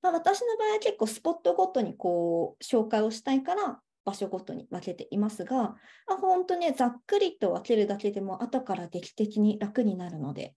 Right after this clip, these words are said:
ぜひやってみてください。そして、撮影後ですね、エスエスディーに基本的には編集データまとめているんですけど、ドロップボックスとかドライブにも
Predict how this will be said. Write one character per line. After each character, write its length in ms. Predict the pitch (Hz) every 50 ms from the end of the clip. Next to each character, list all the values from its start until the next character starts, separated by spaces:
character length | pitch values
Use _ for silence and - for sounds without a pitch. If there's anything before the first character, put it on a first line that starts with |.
| _
ぜ 100 | - 208
ひ 240 | 202 208 - - - -
や 120 | 180 170
っ 20 |
て 160 | - _ - 180
み 140 | 185 185
て 80 | - 170
く 120 | - -
だ 120 | 160 - 170
さ 160 | - - 170
い。 100 | 170 - _ _ _ _ _ _ - - _ _ _ _ _ _ _ _ _ _ _ _ _ - - - - - - - - _ _ _
そ 160 | - - - 403
し 140 | - - -
て、 300 | - 466 466 - - - _ _ _ _ _ _ _ _ _ _ _ _ _ _ _ _ _
撮 240 | - - 220 208 214 -
影 180 | - 294 311 330
後 140 | 320 370 392
で 100 | 349 294
す 160 | - - 226
ね、 280 | 214 220 220 220 220 - - 254
エ 40 |
ス 140 | 247 - -
エ 100 | 370 403
ス 100 | 392 - 480 403
デ 60 | 415 453 440
ィ 80 | 359 220
ー 20 |
に 80 | - -
基 120 | - 254
本 180 | 233 262 247 254
的 200 | 247 262 262 285
に 100 | 285 254
は 40 | 220
編 220 | 214 214 220 220
集 240 | 220 - 240 233 226
デ 140 | 247 247 240
ー 40 | -
タ 140 | - -
ま 100 | - 185
と 140 | 185 - 208
め 100 | 202 202
て 120 | 208 214 214
い 100 | 220 226
る 120 | 247 254
ん 60 | 233
で 80 | 202 190
す 100 | 208 -
け 140 | - 202 226
ど、 240 | 294 320 285 262 - - _ _ _ _ _ _ _ _ _ _
ド 120 | - 233 269
ロ 80 | 339
ッ 40 | 370
プ 240 | - - - 427 415
ボ 380 | 427 440 440 - - - - 247
ッ 20 |
ク 0 |
ス 120 | 226 - -
と 120 | - 185
か 340 | - - - 208 190 170 - -
ド 80 | 202
ラ 200 | 208 262 302 320
イ 60 | 339 330
ブ 120 | 349 349
に 160 | 349 349 339
も 360 | 359 381 415 403 302 269 -